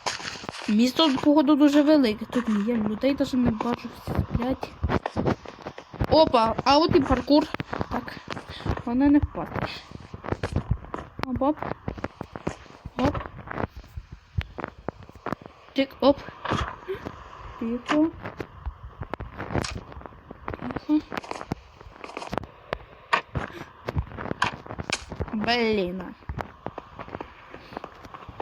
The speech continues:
М, добре. Е,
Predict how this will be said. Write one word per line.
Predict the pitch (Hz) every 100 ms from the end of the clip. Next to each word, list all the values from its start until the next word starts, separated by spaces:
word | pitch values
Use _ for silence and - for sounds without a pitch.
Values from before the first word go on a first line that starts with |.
| - - - - - - - - - - - - 254
М, | 262 262 254 247
добре. | 226 233 220 214 220 - - - - - - - - - - - - - - - - - - - - - - - - -
Е, | 240